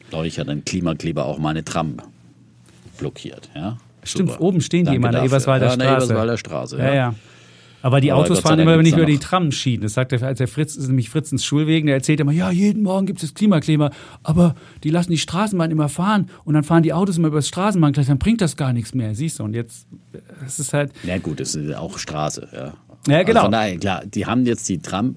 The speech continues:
Speaker 1: sch-, kle-, nicht, nicht blockiert direkt, aber, äh, natürlich, der Stau hat die Tram blo-, blockiert, ja. Also
Speaker 2: Okay, gut. Gut, haben wir das jetzt auch geklärt. Ähm,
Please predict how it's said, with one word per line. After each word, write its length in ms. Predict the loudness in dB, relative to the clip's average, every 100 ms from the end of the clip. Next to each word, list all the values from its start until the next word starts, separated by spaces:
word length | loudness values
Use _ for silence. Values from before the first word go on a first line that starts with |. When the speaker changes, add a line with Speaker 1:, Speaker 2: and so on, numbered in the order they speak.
| -10
Speaker 1:
sch-, 220 | -12 -10
kle-, 280 | -2 -2 -2
nicht, 320 | -4 -6 -8 _ -18 -10
nicht 380 | -6 -6 -6 -6
blockiert 380 | -6 -4 -4
direkt, 380 | -2 -4 -6 -6
aber, 400 | -4 -4 -4 -10
äh, 100 | -10
natürlich, 520 | -10 -10 -4 -4 -4 -10 -20 -20 -8
der 100 | -8
Stau 320 | -4 -2 -2
hat 100 | -4
die 80 | -10
Tram 260 | -8 -8
blo-, 120 | -8 -12 -14
blockiert, 460 | -10 -10 -8 -10 -6
ja. 140 | -6 -6 -10 -20 -20 -20 -20 -20 -20 -20 _ -12
Also 220 | -2 0
Speaker 2:
Okay, 220 | 0 -2 -6 -10
gut. 260 | -4 -4 -6 -20 -20 _ -20 -20 -20 -20 -20 -20 _ _
Gut, 200 | 2 4
haben 100 | 2
wir 40 | 4
das 80 | 2
jetzt 140 | 4
auch 180 | 2 0
geklärt. 580 | 0 2 2 0 -6 -4
Ähm, 380 | -2 0 -2